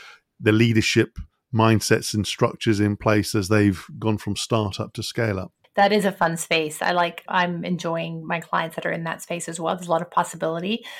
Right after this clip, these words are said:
Speaker 2: and a lot of openness often, because at least speaking for myself,
Speaker 1: Yeah.
Speaker 2: in many cases, they're younger than I am. <laughs> So they're,
Speaker 1: Mm.
Speaker 2: they don't have as many gray hairs, perhaps.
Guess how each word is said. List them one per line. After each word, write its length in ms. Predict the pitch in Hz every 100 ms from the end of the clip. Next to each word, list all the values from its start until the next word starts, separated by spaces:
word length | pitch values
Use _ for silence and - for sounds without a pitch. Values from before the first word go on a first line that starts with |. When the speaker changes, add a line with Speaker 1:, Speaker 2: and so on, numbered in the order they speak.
| - -
Speaker 2:
and 240 | 180 170 170
a 40 |
lot 200 | 170 175
of 100 | 165
openness 540 | 156 165 170 208 - -
often, 400 | 220 220 294 240
because 380 | - 175 -
at 80 | 160 175
least 240 | 170 - -
speaking 320 | 202 185 170
for 140 | 185
myself, 460 | 170 165 160 190 -
Speaker 1:
Yeah. 60 | 175
Speaker 2:
in 40 |
many 220 | 165 170 170
cases, 260 | 170 165
they're 120 | 165 160
younger 320 | 160 202 214
than 140 | 226
I 120 | 226 233
am. 240 | 254 294 -
<laughs> 40 | 539 403 - -
So 320 | - 262 269
they're, 300 | 214 196 190
Speaker 1:
Mm. 60 | 185
Speaker 2:
they 100 | 190
don't 200 | 190 180
have 180 | 185 185
as 120 | 180
many 220 | 185 185
gray 260 | 180 180 170
hairs, 360 | 180 175 175
perhaps. 500 | - 156 - - -